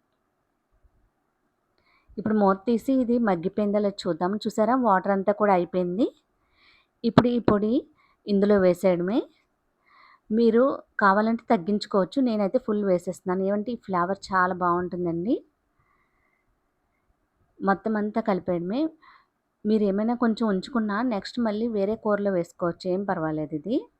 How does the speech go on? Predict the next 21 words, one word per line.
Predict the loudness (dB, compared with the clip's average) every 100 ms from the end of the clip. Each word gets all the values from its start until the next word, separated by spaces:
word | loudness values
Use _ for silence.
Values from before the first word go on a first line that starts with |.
| _ _ _ _ _ _
సరేనండి, | -2 4 6 6 4 4 2 0 -10 -20 2
అధర్వణ | 6 8 8 8 6
వేదం | 6 6 4
గురించి | 4 4 2
చెప్పుకుందాము. | 2 2 2 2 2 2 0 -2 _ -20 -2
ఇందులో | 4 6 6
తొమ్మిది | 6 6 6 4
శాఖలు | 4 4 6 4
ఉంటాయి. | 4 4 2 2 -4 _ _ _ 2
ఈ | 6
వేదం | 6 6 6
ఇప్పుడు | 6 6 4
ఒక్క | 2 2
శాఖ | 4 4 6
మాత్రమే | 2 2 4 4
ఉంది. | 4 2 2 0 0 -16 -20 -6
ఇది | 2 2
సృష్టి | 4 2 2 4
రహస్యం, | 6 6 2 -2 -4 2
బ్రహ్మ | 4 4 4
విద్య, | 2 0 -2 0